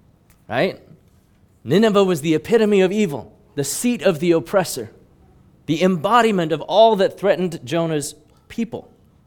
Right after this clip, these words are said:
So going to Nineveh was like going to hell for Jonah. It's understandable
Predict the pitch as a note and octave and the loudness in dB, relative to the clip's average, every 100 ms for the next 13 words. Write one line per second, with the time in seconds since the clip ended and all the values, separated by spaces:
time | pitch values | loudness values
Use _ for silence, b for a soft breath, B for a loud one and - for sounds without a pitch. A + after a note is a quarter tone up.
0 | _ _ _ _ - D3+ A3+ C4+ F#3 F#3+ | _ _ _ _ -6 2 4 4 2 2
1 | B3 F3+ D#3+ D3+ D3 E3 E3 C#3 F#3+ G3+ | 2 2 0 0 -2 -2 -2 -2 -2 -2
2 | F#3+ F3 E3 D3+ G3 D#3 - _ b b | -4 -6 -6 -2 -2 -2 -6 _ b b
3 | _ B2 A2 G#2 F2 - _ _ _ _ | _ -10 -6 -8 -10 -18 _ _ _ _
4 | _ _ _ b b - E3 A3 G#3+ G3+ | _ _ _ b b -12 0 0 0 -4
5 | - A#3+ B3 F3+ C#3 C3+ - | -2 0 0 0 -4 -6 -10